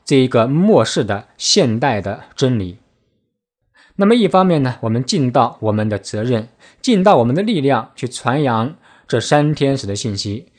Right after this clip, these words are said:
那么同时呢，我们也不要灰心，而我们也不要失望，因为上帝已经应许，这天国的福音要传遍天下。所以弟兄姊妹，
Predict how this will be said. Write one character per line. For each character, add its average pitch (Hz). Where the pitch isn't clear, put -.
那 185
么 147
同 139
时 135
呢， 127
我 104
们 101
也 95
不 -
要 104
灰 151
心， 160
而 226
我 233
们 151
也 113
不 131
要 110
失 -
望， 147
因 196
为 202
上 190
帝 123
已 107
经 160
应 156
许， 92
这 -
天 220
国 160
的 127
福 139
音 147
要 123
传 110
遍 127
天 101
下。 98
所 139
以 123
弟 120
兄 120
姊 110
妹， 104